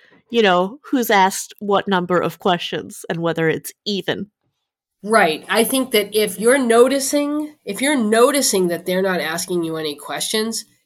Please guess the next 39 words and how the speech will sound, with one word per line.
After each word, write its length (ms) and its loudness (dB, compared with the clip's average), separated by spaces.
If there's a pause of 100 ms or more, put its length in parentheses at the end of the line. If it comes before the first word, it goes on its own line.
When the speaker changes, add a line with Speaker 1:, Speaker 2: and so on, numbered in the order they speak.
(140)
Speaker 2:
it's 280 0
not 280 4
a 60 0
comfortable 480 -2
conversation. 800 -10 (480)
Speaker 1:
Yeah, 140 -2
probably 340 -2
not. 320 -2 (480)
Well, 180 4
yeah, 320 4
right, 220 2
exactly. 420 0
If 140 -4
you're 120 6
noticing, 840 0
yeah, 240 -2 (200)
no, 200 0
something's 420 -6
off. 380 -6 (360)
Speaker 2:
You 140 0
know, 380 -2
I, 140 -4
I 60 -10
mean, 140 -2
the 100 -4
one 220 2
thing 140 2
I 40 2
remember 380 0
us 80 -4
talking 220 -2
about 200 -6
was 600 -12
the 140 -8
assassination 680 -8
of 80 -14
Gianni 320 -10
Versace. 520 -14
We 360 -10